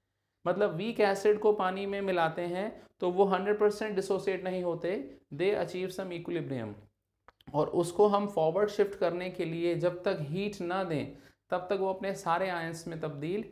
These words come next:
नहीं होगा। उसका degree of dissociation वन बनाने के लिए जितनी एंथैल्पी उसके वन मोल को दी जाए, जो शुरू में अनडिसोसिएटेड माना जा रहा है, that is called enthalpy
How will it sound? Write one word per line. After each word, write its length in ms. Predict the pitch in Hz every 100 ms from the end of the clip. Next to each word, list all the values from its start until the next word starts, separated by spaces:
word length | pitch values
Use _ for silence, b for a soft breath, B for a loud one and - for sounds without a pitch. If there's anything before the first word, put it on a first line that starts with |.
| B B _ 156
नहीं 320 | 156 175 175
होगा। 340 | 160 143 123 110 B B -
उसका 240 | 151 190
degree 360 | 160 170 208 208
of 120 | 185
dissociation 680 | 170 185 170 175 170 196 185 160
वन 220 | 208 220
बनाने 380 | 170 180 202 208
के 180 | 202 180
लिए 280 | 175 175 170
जितनी 320 | 165 214 220
एंथैल्पी 560 | 202 190 180 165 190
उसके 500 | - 175 165 - 185 190 B B _ -
वन 280 | 147 196 220
मोल 280 | 208 208 202
को 140 | 190
दी 200 | 165 165
जाए, 400 | 156 131 117 113 - 131
जो 340 | 139 180 185
शुरू 380 | 175 - 208 220
में 400 | 208 214 214 -
अनडिसोसिएटेड 1000 | 202 226 208 170 175 165 - 156 156 170 151
माना 260 | 151 151
जा 180 | 147 143
रहा 240 | 135 139 135
है, 300 | 123 101 - _ _ -
that 200 | 156 170
is 120 | 180
called 200 | - 180
enthalpy 520 | 165 151 151 139 139